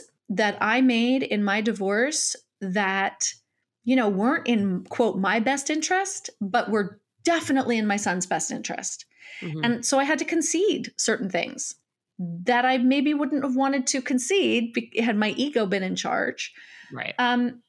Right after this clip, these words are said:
Speaker 1: but that were better for my son. And so, but you need to get,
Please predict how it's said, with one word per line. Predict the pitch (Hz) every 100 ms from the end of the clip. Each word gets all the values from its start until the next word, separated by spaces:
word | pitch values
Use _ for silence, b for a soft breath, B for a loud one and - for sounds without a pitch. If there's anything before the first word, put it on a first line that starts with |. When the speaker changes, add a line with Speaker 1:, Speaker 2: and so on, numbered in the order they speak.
| _
Speaker 1:
but | 220 202 262 262
that | 269
were | 254
better | 240 240 233
for | 226
my | 202 185
son. | 180 - 208 - B B B B _ _
And | 254 247 247 240 240 240 - _ _ -
so, | - - 269 254 247 240 226 - _ _ _ 214
but | 269
you | 254 262
need | 302 285
to | 240
get, | 185 185 233